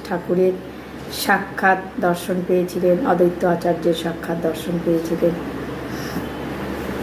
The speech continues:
একদিন মহাপ্রভুর বললেন যে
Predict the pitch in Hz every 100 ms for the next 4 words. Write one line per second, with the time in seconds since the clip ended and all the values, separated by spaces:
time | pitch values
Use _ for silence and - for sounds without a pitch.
0 | - - - - - - - - - -
1 | - - - - - - - - - -
2 | - - 233 220 254 233 214 240 240 254
3 | 247 247 247 - - - - - - -
4 | - - - - - - - - - -
5 | - - - - 240 220 226 233 214 208
6 | - - - - - - - - - -
7 | - - - - - - - - - 208
8 | 190 202 196 190